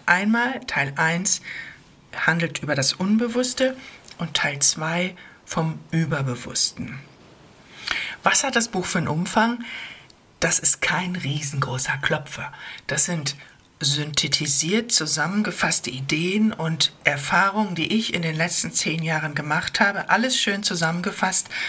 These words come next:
hundertsechsunddreißig Seiten, die als Text und auch als Workbook designt sind. Jedes Kapitel enthält klar umrissene Umsetzungstools, die dich, ja,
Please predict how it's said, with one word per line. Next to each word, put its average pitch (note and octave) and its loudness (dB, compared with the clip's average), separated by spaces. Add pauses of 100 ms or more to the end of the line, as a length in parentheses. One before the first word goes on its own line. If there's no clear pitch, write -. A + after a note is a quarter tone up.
(180)
hundertsechsunddreißig G3+ 2
Seiten, E3+ 0
die E3+ -2
als - 2
Text F3 0
und D#3+ -2
auch C#3 0
als C#3 0
Workbook C#3 -6
designt C3 -2
sind. - -2 (840)
Jedes A#3+ 2
Kapitel A3+ 0 (320)
enthält F3 0
klar D#3 4
umrissene G3+ 2
Umsetzungstools, A3 2
die G#3 0
dich, B3 0 (120)
ja, F#3 2